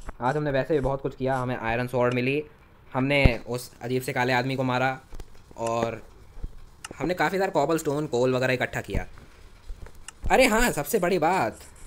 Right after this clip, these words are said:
हमें एक नई दोस्त, अरे यार मेरी मुर्गी, हमें सबसे अच्छी दोस्त भी तो अपनी मिल गई, चिक्की। चिक्की अंदर आ जा, come on। हाँ,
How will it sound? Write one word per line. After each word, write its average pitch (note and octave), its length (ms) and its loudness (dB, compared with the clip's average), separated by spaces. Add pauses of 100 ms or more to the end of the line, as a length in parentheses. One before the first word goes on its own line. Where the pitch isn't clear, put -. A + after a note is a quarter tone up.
(240)
हमें C3+ 160 4
एक - 100 2
नई D3 100 -2
दोस्त, E3 380 2
अरे B3 180 10
यार C4 320 8
मेरी B3+ 180 8
मुर्गी, G#3 680 0 (300)
हमें D#3 200 -2
सबसे F3 260 0
अच्छी F3 180 -2
दोस्त F#3 240 0
भी F#3+ 60 0
तो F#3+ 80 0
अपनी F#3 140 0
मिल C#3 120 -2
गई, D#3 420 0
चिक्की। C#3 540 -2 (1160)
चिक्की D#3 180 -2
अंदर F3 160 2
आ F3 60 6
जा, D3 240 2 (480)
come D#3+ 100 -2
on। F#3+ 260 2 (1000)
हाँ, B2 240 -4